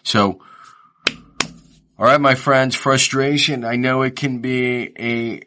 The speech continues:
<laughs> perhaps a frustrating topic, but the reason we want to master that as best we can, and it's an ongoing process,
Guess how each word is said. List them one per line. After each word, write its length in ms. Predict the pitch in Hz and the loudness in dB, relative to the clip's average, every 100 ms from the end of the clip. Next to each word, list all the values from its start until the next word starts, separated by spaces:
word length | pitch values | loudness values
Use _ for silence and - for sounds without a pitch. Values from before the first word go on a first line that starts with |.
| _ - | _ -4
<laughs> 680 | - - - - - - - - - 135 147 127 - _ | -4 -6 -12 -6 -2 -2 -4 -16 -16 -12 -12 -14 -20 _
perhaps 580 | - 95 92 110 127 - | -6 -2 2 4 2 0
a 120 | 107 | -4
frustrating 840 | 95 - 107 110 - 110 107 107 95 | -6 -6 -4 -4 -4 -6 -6 -6 -6
topic, 640 | 104 104 117 110 85 - | -2 0 0 -2 -12 -8
but 280 | 101 101 - _ _ _ _ _ _ _ _ _ _ - _ _ | -4 -4 -6 _ _ _ _ _ _ _ _ _ _ -20 _ _
the 100 | 95 | -6
reason 640 | 92 98 120 131 123 127 117 | -4 0 2 2 0 -2 -2
we 100 | 113 | -2
want 320 | 107 110 107 | -2 -2 -4
to 180 | - 104 | -6 -4
master 800 | 95 95 98 107 131 127 - 107 | -4 -4 -4 -4 -4 -4 -4 -6
that 600 | 85 80 80 104 - - _ _ _ _ _ _ _ _ _ _ _ _ _ _ _ - | -4 -6 -6 -8 -10 -20 _ _ _ _ _ _ _ _ _ _ _ _ _ _ _ -8
as 240 | 90 82 | -6 -6
best 500 | - - 95 113 - | -6 0 0 0 -2
we 160 | 123 117 | -2 -2
can, 400 | - 101 90 101 | -2 -2 -2 -4
and 160 | 101 | -4
it's 200 | 92 90 | -4 -4
an 100 | 95 | -4
ongoing 560 | 85 98 101 104 101 98 | -2 -4 -2 -2 -2 -4
process, 800 | - 98 95 98 87 82 92 | -2 -2 0 -4 -6 -8 -10